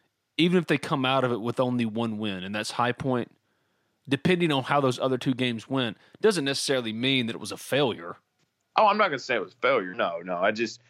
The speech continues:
Speaker 2: I think if you can, if you can win the East Carolina game on the road,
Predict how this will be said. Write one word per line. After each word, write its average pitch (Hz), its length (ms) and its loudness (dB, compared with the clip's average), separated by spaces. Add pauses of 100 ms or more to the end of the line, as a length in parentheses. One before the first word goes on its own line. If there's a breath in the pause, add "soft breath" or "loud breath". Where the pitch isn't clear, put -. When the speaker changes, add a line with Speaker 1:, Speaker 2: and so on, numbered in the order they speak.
(260 loud breath)
Speaker 2:
I 151 120 4
think 180 220 2
if 156 160 -4
you 160 100 -2
can, 156 240 -2
if 139 180 -2
you 160 120 -2
can 175 160 -2
win 156 200 2
the 156 80 4
East 160 200 4
Carolina 185 420 4
game 160 320 2
on 156 220 4
the 180 100 6
road, 170 380 6